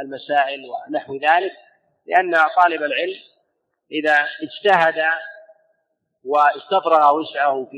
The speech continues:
الراوي أو في البحث من غير رجوع لأحد، ذلك يعطيه، يعطيه ملكة بالإدراك والتمييز مع الوقت.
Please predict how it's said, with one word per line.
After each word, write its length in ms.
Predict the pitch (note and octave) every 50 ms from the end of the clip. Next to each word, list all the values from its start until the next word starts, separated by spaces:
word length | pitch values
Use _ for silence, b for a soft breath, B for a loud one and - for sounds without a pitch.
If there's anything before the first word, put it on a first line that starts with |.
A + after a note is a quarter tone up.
| C#3 - C#3
الراوي 540 | C#3 C#3 D3+ D#3 D3+ D3 D3 C#3+ C#3 C3+ C3+
أو 120 | D#3+ D#3+
في 80 | - C#3+
البحث 400 | C#3 C#3 C#3 D#3 D3 - - - - - - - _ _ _ _ _ _ _ _ _ _ _ _ _ _ _ _ _
من 220 | C3 D3+ D#3+ D#3+
غير 360 | D#3 F3+ G3 G3+ F3+ E3+ E3+
رجوع 280 | D#3+ D#3 D3 E3+ F3 D3+
لأحد، 520 | D#3 D#3 D3+ D#3 D#3+ F3+ F#3 F3+ F#3 G3+ - - - - _ _ -
ذلك 300 | F3 G3 G3+ F#3+ F3 -
يعطيه، 800 | F3+ F3 E3+ D#3 D#3+ - F#3+ F#3+ F3+ D#3+ F3 G3 G#3 G3+ - _ _ _ _ _ _ _ _ _ _ _ _ _ _ _
يعطيه 520 | C#3+ D3 D#3 D#3 D3+ - F#3+ F3+ E3 E3 E3
ملكة 500 | F3 F#3 F#3+ F3+ E3+ - F#3+ F3+ E3+ - - - - - - _ _ _ _ _ _ _ _ _
بالإدراك 1600 | C3+ C3 C#3+ D#3+ E3+ F3 E3+ F3 - - - _ _ _ _ _ _ _ _ _ - D#3 E3 E3 D#3+ D#3+ E3 F3 F#3+ F#3+ F3 -
والتمييز 600 | F3 E3+ E3+ D#3+ E3 - E3 D#3+ F3+ F#3+ E3+ -
مع 160 | F3+ F3+ E3+ F#3
الوقت. 300 | F#3+ F#3+ F3 - -